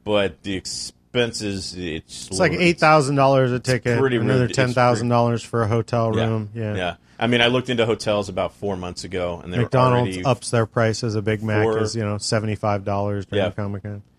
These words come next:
Speaker 1: Four hundred fifty bucks for a hotel room,
Speaker 2: Yeah.
Speaker 1: and that was, like, six months ago.
Speaker 2: Yeah, it's
Speaker 1: So, I mean,
Speaker 2: crazy.
Speaker 1: obviously, San Diego knows what to do. I mean, they, you know, they're, the hotels there are very smart. They're not, you know, they're not stupid.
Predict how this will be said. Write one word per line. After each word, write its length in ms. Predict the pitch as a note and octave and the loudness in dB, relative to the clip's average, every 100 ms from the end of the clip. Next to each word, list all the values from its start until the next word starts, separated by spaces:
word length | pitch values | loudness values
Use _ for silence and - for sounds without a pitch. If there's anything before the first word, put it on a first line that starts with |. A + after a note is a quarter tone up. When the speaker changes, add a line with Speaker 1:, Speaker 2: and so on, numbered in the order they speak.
| _ | _
Speaker 1:
Four 160 | - B2 | -4 -2
hundred 200 | C3 A#2 | -2 -2
fifty 260 | B2 - | -4 -6
bucks 300 | G2+ G#2+ - | -4 -4 -4
for 120 | - G2 | -6 -6
a 40 | |
hotel 300 | F#2 - G2+ | -4 -4 -6
room, 340 | G2+ G#2+ A2 - | -6 -8 -10 -10
Speaker 2:
Yeah. 140 | G2+ F#2+ | -8 -6
Speaker 1:
and 80 | |
that 80 | F#2 | -6
was, 80 | F2 | -6
like, 160 | F2 - | -8 -10
six 180 | F2 | -14
months 200 | F2+ F2 | -14 -12
ago. 240 | F#2 G2 G2 G#2+ | -10 -10 -10 -12
Speaker 2:
Yeah, 80 | G2+ | -10
it's 80 | G2 | 0
Speaker 1:
So, 60 | |
I 40 | B2 | 2
mean, 60 | A#2+ | 2
Speaker 2:
crazy. 100 | G#2+ | 0
Speaker 1:
obviously, 460 | G2 - F#2 F2+ | -2 -4 -6 -6
San 200 | - F#2 | -8 -8
Diego 240 | F2 E2+ E2+ | -4 -4 -4
knows 220 | E2+ D#2+ | -6 -8
what 140 | E2+ | -10
to 80 | - | -10
do. 260 | D#2+ E2 E2 | -8 -8 -10
I 80 | F2+ | -12
mean, 240 | E2+ E2 D#2+ - | -12 -12 -14 -12
they, 200 | E2+ D#2+ _ _ _ _ _ _ _ - | -10 -12 _ _ _ _ _ _ _ -14
you 80 | F2 | -12
know, 120 | C#2+ _ _ _ _ _ - | -12 _ _ _ _ _ -4
they're, 120 | G2+ | -2
the 120 | G2+ | 0
hotels 360 | G#2+ G#2 G2+ F2+ | -2 0 -2 -2
there 120 | E2 | -8
are 60 | D#2+ | -8
very 180 | D#2 | -12
smart. 300 | - C#2 G1+ _ - | -14 -18 -18 _ -16
They're 120 | E2+ | -12
not, 200 | D#2+ D#2+ - | -12 -12 -14
you 80 | D#2 | -16
know, 120 | D#2 _ | -16 _
they're 100 | E2+ | -14
not 180 | D#2+ C#2+ | -12 -16
stupid. 340 | - C#2 - | -18 -18 -18